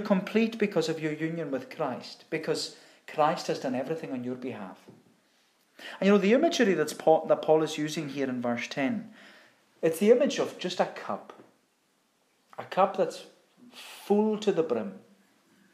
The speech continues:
There's nothing more you can add to it. Completely full. And that's what he's saying about you as a Christian. You're full. You're,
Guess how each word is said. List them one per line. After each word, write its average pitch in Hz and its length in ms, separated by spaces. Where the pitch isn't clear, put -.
There's 123 260
nothing 160 540
more 135 220
you 131 160
can 123 200
add 113 360
to - 100
it. - 220
Completely 165 760
full. - 500
And 180 100
that's 214 140
what 208 80
he's 202 160
saying 202 480
about 185 420
you 104 80
as 127 100
a 160 60
Christian. 165 480
You're 135 120
full. 131 400
You're, 151 180